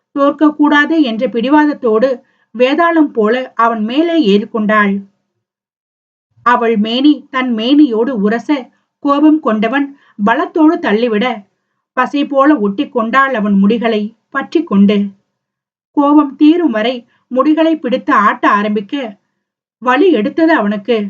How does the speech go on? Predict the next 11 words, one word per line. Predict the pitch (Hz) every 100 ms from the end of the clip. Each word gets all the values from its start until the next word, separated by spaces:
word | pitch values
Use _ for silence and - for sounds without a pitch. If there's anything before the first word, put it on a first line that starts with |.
| - _ _ _ _ _ _ _ _ _ _ _ -
"ஆ, | 269 311 381 349 226 - -
எரும | 240 294 403 339
மாடே, | 220 269 269 196 _ _ _
வலிக்குதுடி | 240 294 427 349 240 208
பிசாசு" | 254 330 294 - 233 202 _ _ _ -
என்றவன் | 254 226 262 330 311 - _
முடிகளை | 247 277 370 359 339
காப்பாற்றிக் | 247 233 - 311 320 302
கொள்ள | 240 233
போராட, | 202 240 294 226 190 240 208 _ _ _ _ _ _ _ _
"சாவு, | 294 226 262